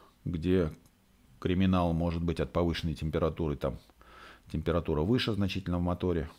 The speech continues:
Вот, и может привести к ней негативу, там, вплоть до вытекания поршней <laughs> в поддон. Здесь как бы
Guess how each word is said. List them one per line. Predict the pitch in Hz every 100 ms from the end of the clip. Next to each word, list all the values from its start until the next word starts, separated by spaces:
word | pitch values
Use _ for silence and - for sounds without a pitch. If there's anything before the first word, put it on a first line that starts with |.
| _ _ _ _ _ _ - - _ - _ -
Вот, | - 80 76 -
и | - 80 80 76 - - _ _ _ _ _ _ -
может | - 82 -
привести | 85 82 82 92 - - - - - -
к | 110
ней | 98 92
негативу, | 95 101 104 95 85 76 73
там, | 67
вплоть | - - 85 73
до | 78 78 76 - _ - - -
вытекания | 90 95 95 98 90 85 82 - - _ - - - - -
поршней | 85 85 - 101 90 104 - - - _ - -
<laughs> | - - - - - -
в | - -
поддон. | - 82 85 87 80 90 - -
Здесь | - 92 85 -
как | - -
бы | 76